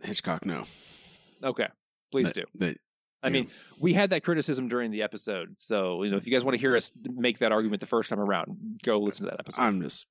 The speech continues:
Speaker 1: I'm making fun of Matt 'cause it's, it's a fun thing to do. Uh, next week's question, uh, this is just, this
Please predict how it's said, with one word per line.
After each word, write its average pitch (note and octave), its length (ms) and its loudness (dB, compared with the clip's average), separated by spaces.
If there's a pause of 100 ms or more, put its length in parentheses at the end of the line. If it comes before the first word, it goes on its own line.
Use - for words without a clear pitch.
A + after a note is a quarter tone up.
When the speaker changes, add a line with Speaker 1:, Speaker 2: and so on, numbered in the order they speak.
(140)
Speaker 1:
I'm - 140 -12
making - 200 -16
fun - 180 -12
of A1 60 -12
Matt C2 180 -6
'cause - 140 -14
it's, - 220 -12
it's F2 220 -4
a - 20 -10
fun - 180 -8
thing F2+ 180 -6
to F#2 80 -2
do. B2 180 2 (560)
Uh, C3+ 200 8
next D#3 260 6
week's F#3 160 6
question, E3+ 560 4 (100)
uh, C3 260 8
this F3 180 6
is A#3+ 60 4
just, C4+ 300 6
this F#3 140 8